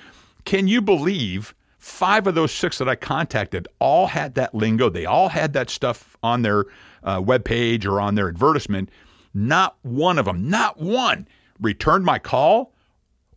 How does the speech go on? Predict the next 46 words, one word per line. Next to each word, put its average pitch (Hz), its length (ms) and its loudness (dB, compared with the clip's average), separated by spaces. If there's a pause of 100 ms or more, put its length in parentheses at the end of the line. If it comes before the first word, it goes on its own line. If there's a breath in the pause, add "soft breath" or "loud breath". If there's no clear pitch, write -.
or 165 420 8 (400)
made 156 180 4
an 156 60 0
appointment 143 460 2
if 104 100 -2
I 120 80 4
did 143 160 0
it 147 60 0
online, 135 460 2
showed 165 340 4
up 147 80 2
to 139 80 -2
my 123 140 -2
house 127 300 -2
at 120 80 -2
the 127 80 -4
appointment 110 380 -2
on 117 140 0
time, 110 360 -2 (440 soft breath)
uh, 104 160 0
as 113 180 0
we 123 120 2
had 101 60 0
agreed 107 360 -2
to. 57 280 -12 (880)
So 135 220 4
what 160 300 6
we 143 120 2
see 208 300 -2
is 117 180 0
a 98 260 -2
very 156 720 0 (160)
poor 156 320 4
representation 123 800 -2
of 87 80 -6
the 90 80 -12
kingdom 127 380 -4
of 78 120 -6
God. 110 280 0
They're 123 120 0
saying 233 540 -2
they're 110 160 2
doing 82 360 -6
this, 85 260 -10 (520 loud breath)
but 139 220 0
they're, 180 180 4